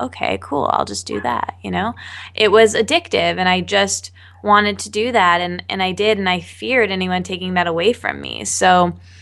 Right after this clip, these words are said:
um, you know, when I realized it was about weight and it wasn't really about health,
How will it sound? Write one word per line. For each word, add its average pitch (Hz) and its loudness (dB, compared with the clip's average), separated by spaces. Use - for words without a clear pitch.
um, 175 2
you 294 -4
know, 196 0
when 202 0
I 196 4
realized 208 2
it - -10
was 190 -8
about 185 0
weight 180 -6
and 190 -4
it 175 -6
wasn't 185 0
really 185 -2
about 180 2
health, 202 -2